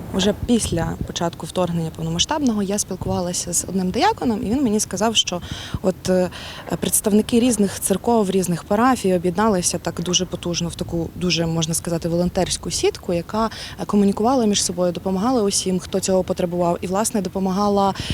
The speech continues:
е, навіть таким чином, що люди, і священнослужителі, і парафіяни один одного навіть не знали, вперше там розмовляли в житті телефоном, але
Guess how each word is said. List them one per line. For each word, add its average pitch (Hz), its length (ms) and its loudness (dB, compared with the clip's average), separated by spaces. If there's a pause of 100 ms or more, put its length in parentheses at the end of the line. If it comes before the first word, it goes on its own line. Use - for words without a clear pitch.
(300)
е, 185 180 4
навіть 202 360 4
таким 220 260 2
чином, 233 380 6
що - 280 0
люди, 240 400 4
і 233 80 -4
священнослужителі, 214 840 4
і - 120 2
парафіяни 202 540 4
один 202 240 2
одного 190 260 2
навіть 190 240 2
не 190 100 0
знали, 208 420 2 (180)
вперше 196 360 2
там 185 180 2
розмовляли 185 460 2
в 180 40 0
житті 180 240 -2
телефоном, 247 580 -2
але 196 280 4